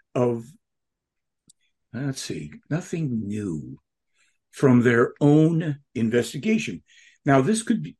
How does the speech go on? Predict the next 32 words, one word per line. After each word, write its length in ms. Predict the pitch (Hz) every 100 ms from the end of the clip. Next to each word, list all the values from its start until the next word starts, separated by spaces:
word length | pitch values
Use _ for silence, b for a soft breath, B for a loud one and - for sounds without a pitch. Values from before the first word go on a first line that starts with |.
| _
seen 320 | - 120 110
as 140 | 107
a 40 | 113
big 180 | 117 110
generalization. 920 | 120 113 113 117 107 113 120 156 160
And 340 | 135 131 131 - _ _ _ _ _ _
since 340 | - - 208 220
we're 180 | 147 135
gonna 140 | 123
be 220 | 117 120
doing 400 | 131 123 143 127
interviews 520 | 151 202 226 123 113
on 120 | 117 120
the 120 | 104
show 240 | - 120
starting 400 | 139 92 90 80
tonight, 340 | 78 82 143 -
I'm 80 | -
glad 280 | 101 101
to 80 | -
say, 460 | - - 135 113 127 _ b b b -
I 140 | 127
am 180 | 139 135 147
open 600 | 165 220 113 107 165 156 _ _ _ _ _ _ _ _
to 280 | - 147 165
any 260 | 147 165 170
of 120 | 135
these 240 | 131 127
people 340 | - 120 147 -
in 220 | 113 117
these 280 | 123 127 -
communities. 800 | 127 110 120 127 131 123 117